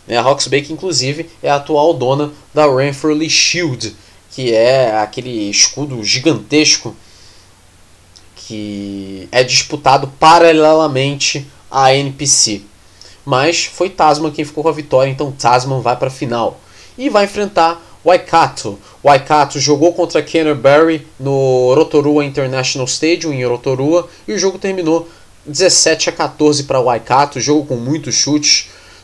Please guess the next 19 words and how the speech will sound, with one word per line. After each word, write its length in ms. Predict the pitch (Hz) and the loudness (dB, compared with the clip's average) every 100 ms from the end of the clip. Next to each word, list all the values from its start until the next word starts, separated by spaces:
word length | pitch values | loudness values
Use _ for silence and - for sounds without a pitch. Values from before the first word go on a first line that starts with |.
| - | -18
Só 280 | - - 160 | -4 0 0
que 500 | - 180 208 226 240 | -2 -8 -6 -6 -8
o 80 | 226 | -8
que 160 | 208 | -8
valeu 480 | 180 190 185 151 170 | -2 2 4 6 6
ali, 800 | 151 147 156 139 120 107 95 90 90 90 - - - _ _ - | 4 4 2 2 -2 -6 -6 -10 -16 -20 -20 -20 -20 _ _ -12
a, 60 | 92 | -6
a, 500 | 98 90 101 92 117 | -6 -4 -2 2 2
a 40 | |
grande 300 | 135 175 143 | 4 4 2
diferença 760 | 131 135 107 131 180 165 - 120 | -6 -2 2 4 4 2 0 0
ali 200 | 127 147 | -2 -2
foi 380 | - 147 156 - - - | 2 2 2 -2 -20 -6
que 120 | 185 | 0
o 80 | 180 | 4
Waikato 800 | 196 190 180 180 - 185 180 180 | 4 4 4 4 2 -2 0 0
marcou 320 | 185 170 180 | -2 -2 -2
dois 300 | 180 185 - | 0 0 0
tries 540 | 175 165 196 - - | 2 4 2 -2 -8